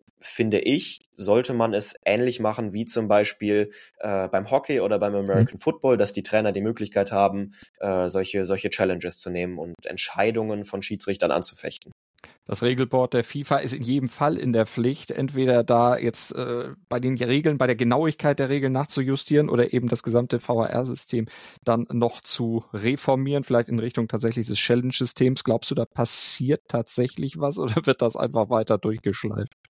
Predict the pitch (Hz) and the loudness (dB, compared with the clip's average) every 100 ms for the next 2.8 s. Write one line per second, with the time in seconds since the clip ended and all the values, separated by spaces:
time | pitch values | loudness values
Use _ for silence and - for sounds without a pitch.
0 | _ _ _ _ _ - 127 127 135 131 | _ _ _ _ _ -12 -4 2 2 2
1 | 107 104 98 101 90 - 92 98 - 98 | -2 -2 -4 -6 -8 -8 -4 -2 0 0
2 | - 98 92 85 90 - 87 - | 0 -2 -2 0 0 0 -6 -8